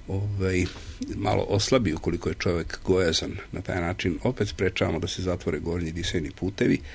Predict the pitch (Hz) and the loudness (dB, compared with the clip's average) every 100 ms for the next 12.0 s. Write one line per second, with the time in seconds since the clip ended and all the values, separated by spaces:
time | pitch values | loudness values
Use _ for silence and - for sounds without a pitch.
0 | - - - - 185 196 170 - 113 - | -12 -12 -8 2 4 4 0 2 0 2
1 | - - - - 58 101 101 - 139 101 | -2 4 4 4 4 4 4 4 4 4
2 | - 95 104 110 - 87 - - - 104 | 2 2 4 4 2 -2 -2 -8 -4 0
3 | 139 127 113 - 127 143 107 101 - 110 | 0 2 0 2 2 4 4 2 0 -2
4 | 98 98 95 - 98 95 90 - - 101 | 2 2 0 2 4 4 2 0 0 4
5 | 101 - - 67 62 64 - - 92 - | 4 2 0 0 4 4 4 2 0 0
6 | 98 110 - 123 107 82 123 - - - | -2 0 2 4 4 2 0 -2 -2 -2
7 | - 87 101 - - - - - - 101 | 0 -2 0 0 0 0 -2 0 0 0
8 | - - 131 107 - 117 110 92 92 90 | -2 -2 -2 0 2 2 4 2 2 0
9 | 90 98 95 107 - - - 101 101 92 | 0 0 2 0 0 -2 -2 -4 0 0
10 | 95 - 98 90 92 95 98 98 92 87 | 0 -2 -4 0 2 2 2 2 2 0
11 | 92 95 92 87 - 87 - - - - | -2 -2 -2 -4 -4 -2 2 2 0 -4